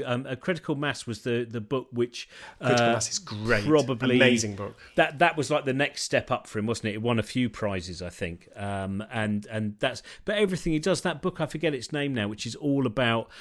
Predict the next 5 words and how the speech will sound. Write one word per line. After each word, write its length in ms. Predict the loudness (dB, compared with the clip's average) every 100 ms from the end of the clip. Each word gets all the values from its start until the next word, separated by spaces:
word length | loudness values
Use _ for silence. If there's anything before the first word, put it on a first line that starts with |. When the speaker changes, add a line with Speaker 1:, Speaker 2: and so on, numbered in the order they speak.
| -20 -8
Speaker 1:
how 400 | 0 4 4 2
certain 380 | 2 2 2 0
German 320 | 2 2 0
physicists 760 | -2 -4 -2 -4 -6 -8 -14 -18 -20 -20 _
who 680 | 0 2 4 2 0 -2